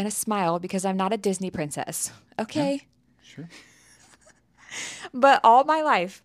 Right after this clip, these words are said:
Speaker 1: people have told me that I am not approachable and that I am intimidating, and it's just because my face is relaxed. And
Speaker 2: <laughs>
Speaker 1: my mom and my sister and I all have it. It's not my fault.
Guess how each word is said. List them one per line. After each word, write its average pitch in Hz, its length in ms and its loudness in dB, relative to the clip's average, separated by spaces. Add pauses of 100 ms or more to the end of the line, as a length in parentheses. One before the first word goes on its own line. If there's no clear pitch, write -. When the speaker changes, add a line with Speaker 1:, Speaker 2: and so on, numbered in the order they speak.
Speaker 1:
people 214 360 -4
have 240 140 -8
told 254 220 -4
me 151 240 -10 (760)
that 160 180 2
I 156 180 2
am 185 140 -2
not 190 160 2
approachable 165 560 -2
and 160 240 -6
that 170 80 -6
I 196 140 0
am 208 120 -6
intimidating, 170 640 -6
and 160 120 -8
it's 165 120 -8
just 175 180 -8
because 208 260 -6
my 208 160 -4
face 165 300 -8
is 143 140 -10
relaxed. 143 640 -12 (460)
And 170 260 -4
Speaker 2:
<laughs> 165 80 -2
Speaker 1:
my 165 80 -2
mom 196 380 0
and 208 140 -10
my 175 160 -6
sister 196 380 -8
and 220 100 -8
I 226 320 -8
all 180 140 0
have 170 220 -4
it. - 120 -10
It's 196 280 -8
not 180 240 -6
my 208 160 -2
fault. 113 300 -8